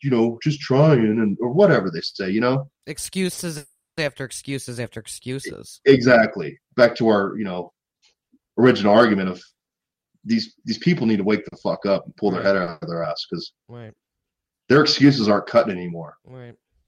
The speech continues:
Speaker 1: And we keep bitch slapping them with the truth, and they keep, <coughs> you know, shelling up from it. But
Speaker 2: Mm-hmm.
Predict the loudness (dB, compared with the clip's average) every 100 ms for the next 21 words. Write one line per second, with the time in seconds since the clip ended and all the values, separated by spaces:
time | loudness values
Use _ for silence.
0 | _ _ _ _ _ _ _ 0 2 2
1 | 2 2 2 4 4 4 0 -2 -2 -4
2 | -6 2 2 2 -2 -2 0 0 0 -2
3 | -8 -8 -10 -16 _ -20 -20 -20 _ _
4 | _ _ _ _ _ _ -6 -4 -4 -6
5 | -10 -4 4 4 4 0 -2 -8 -10 -10
6 | -8 -8 -10 _ -20 -20 -20